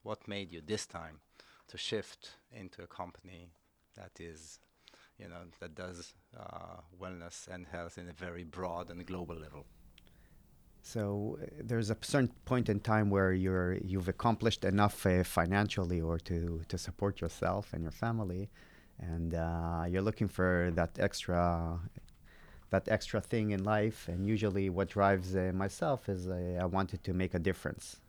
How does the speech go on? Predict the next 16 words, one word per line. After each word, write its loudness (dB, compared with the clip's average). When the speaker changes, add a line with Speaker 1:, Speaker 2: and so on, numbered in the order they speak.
Speaker 2:
uh, -8
and, -2
and -2
Antidote 0
Health -2
provides 0
a, -2
a -8
path 2
to -2
u-, -2
make 4
a 0
huge, 0
uh, 2
impact, -2